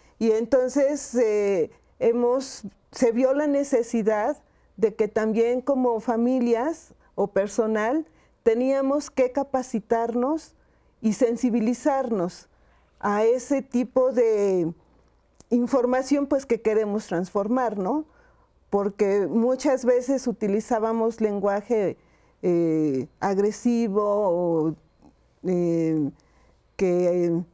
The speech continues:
ofendía finalmente y no nos dábamos cuenta porque culturalmente para nosotros era algo normal decirles, este, maricón, ¿no? O, o jotito. Y nos dimos cuenta que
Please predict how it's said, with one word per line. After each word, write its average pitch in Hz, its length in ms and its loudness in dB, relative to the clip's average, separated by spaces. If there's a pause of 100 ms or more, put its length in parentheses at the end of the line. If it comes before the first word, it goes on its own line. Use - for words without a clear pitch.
(1200)
ofendía 208 720 0
finalmente 202 1040 0
y 226 100 2
no 240 200 2
nos 254 180 2
dábamos 240 540 0
cuenta 302 340 -2
porque 202 380 -2
culturalmente 233 880 -2
para 180 300 0
nosotros 214 600 -2
era 214 200 0
algo 202 240 0
normal 202 500 -2
decirles, 202 720 -2 (400)
este, 170 560 -4
maricón, 220 800 -2
¿no? 202 100 -2
O, 190 460 -4 (460)
o 175 120 -2
jotito. 220 720 -4 (540)
Y 233 400 2
nos 233 220 2
dimos 262 340 0
cuenta 254 440 0
que 226 440 0